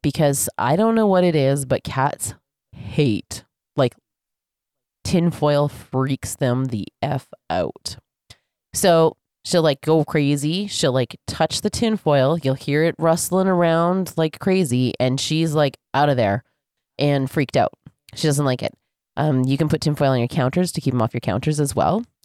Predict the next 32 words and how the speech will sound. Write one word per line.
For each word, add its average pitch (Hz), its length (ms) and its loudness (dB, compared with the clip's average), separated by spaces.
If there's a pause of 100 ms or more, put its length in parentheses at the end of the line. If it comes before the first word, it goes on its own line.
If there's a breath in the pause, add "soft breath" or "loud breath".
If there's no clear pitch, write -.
And 139 180 0
so 131 300 2
I 135 100 2
have 143 180 2
a 110 480 4 (100)
dresser 131 400 0
that 113 140 0
has 113 160 0
plants - 340 -6
on 87 140 -2
it. - 260 -10
And 147 160 -8
she 143 100 -2
likes 135 240 0
to 139 100 -2
run 123 520 0
and 131 140 -2
she - 180 -8 (380)
sits - 320 -2
up 131 140 0
there 113 200 4
and 117 140 0
then 120 80 0
she 131 120 -2
pushes 135 340 -2
the 120 80 -4
plants 117 360 -2
off 110 220 0
'cause 120 120 -2
she's 123 200 -2
gotta, 120 180 2
like, 110 260 0